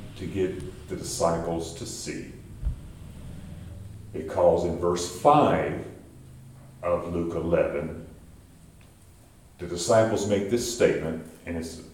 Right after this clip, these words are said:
it's kind of popular if you've been in church for a while, and I wanna read it so I don't, I don't mess it up. <clears throat> In verse five, it says, "And the apostles said unto the Lord,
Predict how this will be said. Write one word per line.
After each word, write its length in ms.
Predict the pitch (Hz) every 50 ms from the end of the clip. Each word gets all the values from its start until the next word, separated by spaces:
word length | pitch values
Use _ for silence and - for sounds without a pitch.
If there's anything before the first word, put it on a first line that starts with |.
| 82 80
it's 500 | 80 85 82 - 87 87 - - - -
kind 220 | - - - - -
of 120 | - -
popular 500 | - 92 87 87 87 90 87 90 92 90
if 60 | -
you've 100 | - -
been 120 | - 92 104
in 100 | 107 107
church 240 | - - 90 82
for 120 | - - 82
a 20 | 80
while, 220 | - 78 80 80
and 80 | 80 80
I 40 |
wanna 180 | 80 85 92 95
read 200 | 98 104 101 104
it 80 | 104 -
so 160 | - 82 80
I 20 |
don't, 280 | 90 90 95 - - -
I 120 | - -
don't 460 | - 90 92 - - - - - -
mess 200 | 85 85 85 -
it 100 | 120 117
up. 380 | - - - - - - - - - - - - - - - - - - - -
<clears throat> 560 | - - - - - - - - - - -
In 440 | - - - - - - - - -
verse 320 | - 85 95 - - -
five, 540 | - - - - - - 80 85 - - - - - - - - - - - - - - - - - - - -
it 80 | - 85
says, 400 | 85 - 98 85 78 - - -
"And 240 | - 95 95 92 92
the 120 | 92 92 87
apostles 1000 | 85 82 - - - - - 107 120 139 139 - - - 165 165 165 165 - -
said 600 | - - 123 120 117 117 117 113 - - - - - - - - - - - - - - - -
unto 500 | - 101 101 101 98 - 113 107 104 104
the 80 | 104 110
Lord, 400 | 101 101 98 85 - - - -